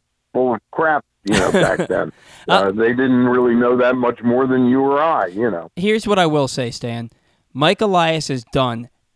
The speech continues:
Speaker 2: everything he said he was gonna do in his introductory press conference. He's done everything he said he was
Speaker 1: Yep.
Speaker 2: gonna do. He's checked each box in order, and
Speaker 1: Yep.
Speaker 2: now the, the next is winning championships. And let's, let's
Speaker 1: Yep.
Speaker 2: talk, let's talk about that, because he addressed that this past week. Now, first of all, you already mentioned it. He said that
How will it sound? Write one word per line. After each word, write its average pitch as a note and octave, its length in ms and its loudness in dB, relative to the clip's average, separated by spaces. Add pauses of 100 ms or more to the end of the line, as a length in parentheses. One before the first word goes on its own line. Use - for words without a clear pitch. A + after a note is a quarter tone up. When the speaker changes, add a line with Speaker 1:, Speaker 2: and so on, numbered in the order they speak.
(120)
Speaker 2:
everything D3+ 580 -2
he C#3 160 -10
said C#3 160 -6
he C3+ 80 -2
was B2+ 140 -6
gonna C3 160 -6
do B2 180 -4
in A#2+ 80 -8
his A#2 100 -12
introductory A#2+ 520 -12
press - 240 -16
conference. A#2+ 440 -20
He's B2+ 180 -8
done B2+ 220 -4
everything D3 520 -4
he C#3 80 -6
said - 140 -4
he C3+ 40 -2
was C3 60 0
Speaker 1:
Yep. B2 60 2
Speaker 2:
gonna C3+ 80 -2
do. B2 100 -6
He's A#2 160 -12
checked - 400 -8
each E3+ 340 -10
box C#3 460 -4
in D3 340 -2
order, B2+ 560 -4
and C3 140 -8
Speaker 1:
Yep. A2 40 0
Speaker 2:
now C#3 140 2
the, C#3 220 -6
the C3 100 -4
next C#3 320 -4
is D3 100 -4
winning C#3+ 220 -4
championships. B2 760 -12 (200)
And A#2+ 320 -8 (320)
let's, D3 280 -4
let's D#3 200 -2
Speaker 1:
Yep. - 60 0
Speaker 2:
talk, E3 200 6
let's D3+ 220 -4
talk D#3+ 200 2
about D3 280 -2
that, A#2 240 -2
because C3 240 -8
he C#3+ 160 -2
addressed C#3 400 -2
that C3 240 -4
this B2+ 100 -8
past B2 380 -8
week. B2+ 180 -8
Now, B2 160 -2
first F3+ 380 -4
of C3+ 80 -8
all, C3 180 0
you C3 160 -2
already C3+ 200 0
mentioned B2+ 360 -10
it. B2 80 -10
He C3 140 -12
said C3 240 -8
that B2+ 160 -10